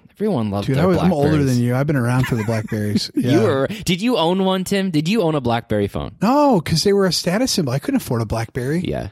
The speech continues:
Speaker 1: yeah, yeah, yeah.
Speaker 2: I was, I was like, I probably had a Motorola Razr at that point, and other people were rolling Blackberries.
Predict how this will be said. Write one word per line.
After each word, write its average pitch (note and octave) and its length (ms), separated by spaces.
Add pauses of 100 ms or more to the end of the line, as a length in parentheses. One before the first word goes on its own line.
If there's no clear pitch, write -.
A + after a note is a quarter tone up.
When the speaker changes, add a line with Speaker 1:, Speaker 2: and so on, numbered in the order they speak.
Speaker 1:
yeah, F2 220
yeah, E2 200
yeah. E2 180
Speaker 2:
I D#3+ 100
was, G#3+ 240
I F#3 80
was G#3+ 220
like, F3+ 120
I E3 60
probably G3 220
had F3+ 100
a D#3 60
Motorola C#3 580
Razr C#3 380
at A2 80
that A2+ 160
point, A#2+ 300
and B2 80
other C3 120
people B2 240
were A#2 80
rolling A#2+ 440
Blackberries. G2+ 800